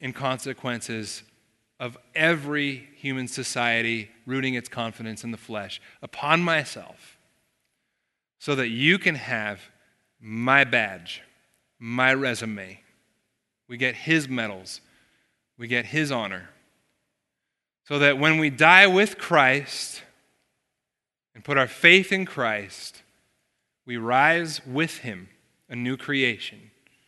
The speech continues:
whom God can now take and transform into the image of his own Son. We get a treasure that is far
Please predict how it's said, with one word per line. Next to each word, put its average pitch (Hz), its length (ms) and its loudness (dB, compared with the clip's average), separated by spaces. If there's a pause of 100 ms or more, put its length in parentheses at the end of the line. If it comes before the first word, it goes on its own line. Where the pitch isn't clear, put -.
(540)
whom 113 140 -12
God 143 320 4
can 135 180 -4
now 135 180 2
take 147 360 -4
and 123 140 -8
transform 139 680 -2
into 135 160 -4
the 117 120 -4
image 139 380 -4
of 120 100 -6
his 120 140 -6 (100)
own 131 280 -6
Son. 98 440 -12 (1200)
We 185 200 6
get 190 160 8
a 170 80 4
treasure 202 520 6
that 185 140 2
is 156 180 2
far 180 640 6